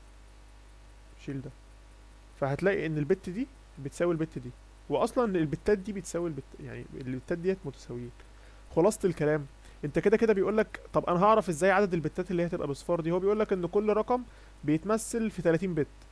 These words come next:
سوري، في واحد وتلاتين بت، من اول زيرو لحد تلاتين. فانت هتعمل ايه؟ تعال نفترض مثلًا ان انت معاك الرقم ده وان،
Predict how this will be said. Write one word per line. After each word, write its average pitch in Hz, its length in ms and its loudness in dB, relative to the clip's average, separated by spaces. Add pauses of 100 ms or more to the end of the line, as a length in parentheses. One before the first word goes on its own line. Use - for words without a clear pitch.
(1400)
سوري، 170 300 0
في - 180 -4
واحد 190 220 4
وتلاتين 165 340 0
بت، 143 120 -2 (920)
من 139 260 -4
اول 185 300 4
زيرو 214 260 -2
لحد 185 260 -2
تلاتين. 143 340 -4 (1400)
فانت 139 640 0
هتعمل 185 360 2
ايه؟ 156 180 0 (720)
تعال 214 240 4
نفترض 220 420 2
مثلًا 233 520 0
ان 160 160 -4
انت 214 200 -4
معاك 196 340 0 (800)
الرقم 151 720 0
ده 135 140 0 (920)
وان، 160 240 -4